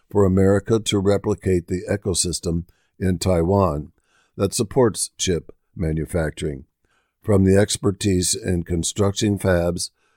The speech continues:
to the companies that clean the gowns worn inside them.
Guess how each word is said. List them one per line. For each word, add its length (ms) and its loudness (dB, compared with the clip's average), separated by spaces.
to 140 2
the 100 0
companies 500 0
that 200 2
clean 340 2
the 80 2
gowns 560 2
worn 380 0
inside 500 0
them. 300 -8